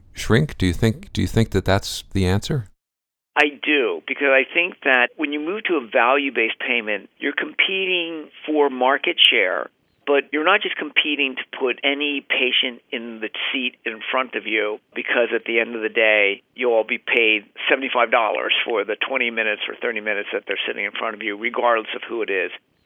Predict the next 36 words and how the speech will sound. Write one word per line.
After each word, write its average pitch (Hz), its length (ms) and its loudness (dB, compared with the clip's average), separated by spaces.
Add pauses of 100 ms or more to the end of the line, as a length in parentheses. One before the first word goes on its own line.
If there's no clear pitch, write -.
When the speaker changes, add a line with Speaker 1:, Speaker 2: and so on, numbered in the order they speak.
(160)
Speaker 2:
You're 143 220 0
actually 156 640 0
competing 139 800 -2
to 120 120 -4 (140)
grab 135 420 2
market 151 460 -2 (100)
share 135 360 2 (120)
and 123 140 0
then 113 160 0
hold 135 640 -2 (120)
on 110 300 -4 (100)
to 92 140 -8
it. - 160 -8 (540)
You 127 160 -6
need 135 400 -6
patients 127 460 -2
to 123 80 -6
want 110 220 -4
to - 80 -10 (100)
stay 117 220 2
with 110 220 -6
you - 240 -8 (120)
because 135 420 0 (160)
you 131 200 -8
create 135 680 0 (160)
value 120 840 2 (220)
for 117 120 0
patients 117 640 0 (200)
by 113 160 2
taking 113 460 -4
good 143 200 -4
care 131 300 0
of 113 80 -6
them 110 260 -4 (140)
over 120 380 -2
time. 113 520 -6